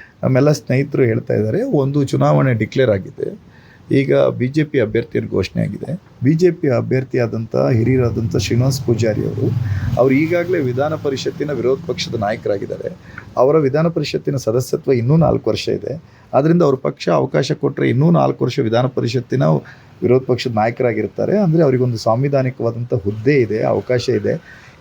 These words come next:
ಹೀಗೆಲ್ಲ ಇರುವಾಗ ಅವರು ಈ ಸರಿ ಈ ಚುನಾವಣೆಗೆ ನಿಲ್ಲೋದ್ರ ಮುಖೇನ ವಿರೋಧ ಪಕ್ಷದ, ಆ, ನಾಯಕತ್ವದ ಅವಕಾಶವನ್ನ ಕಳ್ಕೊಳ್ಬಾರ್ದು ಅನ್ನುವಂಥದ್ದನ್ನು ಒಂದು ವಿನಂತಿ. ಮತ್ತು ಇವರು ಏನು ಟಿಕೆಟನ್ನು ಪ್ರಸ್ತಾವನೆ ಮಾಡಿರಲಿಲ್ಲ,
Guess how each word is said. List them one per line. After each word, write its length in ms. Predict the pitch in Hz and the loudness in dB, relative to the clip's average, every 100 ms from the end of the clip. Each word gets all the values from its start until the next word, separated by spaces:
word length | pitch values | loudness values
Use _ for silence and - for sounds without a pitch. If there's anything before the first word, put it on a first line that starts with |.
| 135 | 2
ಹೀಗೆಲ್ಲ 340 | 151 170 190 | 4 6 6
ಇರುವಾಗ 480 | 196 147 151 127 120 | 4 2 0 -2 0
ಅವರು 420 | 185 196 135 139 | 0 2 2 2
ಈ 40 | 127 | 0
ಸರಿ 240 | - 139 | 0 0
ಈ 140 | 135 | 0
ಚುನಾವಣೆಗೆ 540 | 139 147 147 151 147 135 | 0 0 0 2 0 -2
ನಿಲ್ಲೋದ್ರ 320 | 135 135 127 | 0 0 0
ಮುಖೇನ 420 | 117 113 135 113 101 107 - _ - | -4 0 0 2 0 -6 -16 _ 0
ವಿರೋಧ 280 | 127 180 165 | 4 4 4
ಪಕ್ಷದ, 640 | 160 131 - 139 165 196 - _ - - | -2 -4 -4 0 0 0 -6 _ -18 -4
ಆ, 80 | 127 | 0
ನಾಯಕತ್ವದ 600 | 120 139 147 147 - 131 | 2 0 0 -2 0 0
ಅವಕಾಶವನ್ನ 640 | 113 120 135 123 123 139 | 0 2 0 2 0 0
ಕಳ್ಕೊಳ್ಬಾರ್ದು 760 | - - - 139 131 127 123 120 | 0 -2 2 0 2 0 -2 -6
ಅನ್ನುವಂಥದ್ದನ್ನು 680 | 117 113 110 120 131 160 175 | -6 -10 -10 -6 -4 -2 -2
ಒಂದು 180 | 107 | -2
ವಿನಂತಿ. 500 | 101 107 107 - - - - - _ - | 0 -2 -2 -6 -10 -10 -20 -20 _ -2
ಮತ್ತು 560 | 160 - 233 180 185 - - _ _ 92 147 151 170 | -2 2 4 4 2 -6 -20 _ _ -2 2 4 6
ಇವರು 360 | 185 214 226 | 6 6 6
ಏನು 200 | 220 208 | 6 4
ಟಿಕೆಟನ್ನು 580 | 175 175 196 180 180 175 | 2 2 2 2 0 -2
ಪ್ರಸ್ತಾವನೆ 500 | 160 143 - 160 160 | -2 -4 0 2 2
ಮಾಡಿರಲಿಲ್ಲ, 680 | 139 120 120 110 101 107 | 2 2 2 0 -2 -4